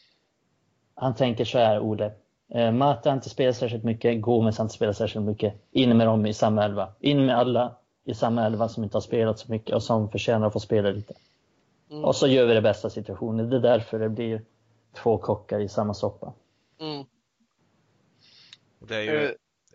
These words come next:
Speaker 2: Eh.
Speaker 3: eh, alltså det är lite sådär, och, och, och jag, jag, det,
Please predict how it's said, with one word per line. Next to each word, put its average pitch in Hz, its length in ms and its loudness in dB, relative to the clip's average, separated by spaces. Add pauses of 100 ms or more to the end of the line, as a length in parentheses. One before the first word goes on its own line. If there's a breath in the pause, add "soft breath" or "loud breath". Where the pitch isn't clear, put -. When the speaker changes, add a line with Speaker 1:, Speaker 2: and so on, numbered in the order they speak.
Speaker 2:
Eh. 120 120 -10
Speaker 3:
eh, 95 80 -8
alltså 120 180 -8
det 127 100 -6
är 131 80 -4
lite 131 240 -6
sådär, 113 340 -8
och, 117 320 -12
och, 110 420 -14
och 120 120 -14
jag, 117 300 -6
jag, 117 340 -6
det, 113 160 -12